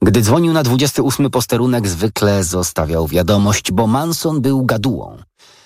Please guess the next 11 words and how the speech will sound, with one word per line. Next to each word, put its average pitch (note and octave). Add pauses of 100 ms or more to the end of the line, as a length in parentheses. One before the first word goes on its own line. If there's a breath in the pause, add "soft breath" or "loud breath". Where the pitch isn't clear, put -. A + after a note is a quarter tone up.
(200 soft breath)
Tym D#2
razem C3
ktoś E3
odebrał A#2+
po G2+
trzecim E2
sygnale. A#1 (1000)
„Ej, D3
widział C#3
ktoś D3
Mansona?” D#3+